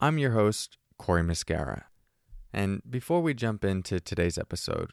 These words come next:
I want to offer some quick commentary on a previous episode. Two days ago, we discussed if meditation can replace sleep.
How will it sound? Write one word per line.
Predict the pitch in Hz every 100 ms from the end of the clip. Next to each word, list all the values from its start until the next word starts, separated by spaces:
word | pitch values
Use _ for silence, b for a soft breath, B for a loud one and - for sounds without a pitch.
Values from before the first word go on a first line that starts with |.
| -
I | 92
want | 101 110 107
to | 101
offer | 98 -
some | 92 95
quick | 90 - 143 -
commentary | - 95 92 90 92 90 90 90 92
on | 90 87 92
a |
previous | - - 92 85 85 -
episode. | - - - 73 - _ b b b b b b
Two | - 120
days | 101 101 95
ago, | 95 95 87 87 -
we | 95
discussed | 87 90 - 90 85 - - - b b
if | 98 92
meditation | 98 95 98 - 92 - 92
can | 82 92 87
replace | 85 - - 87 85 - -
sleep. | - 104 92 -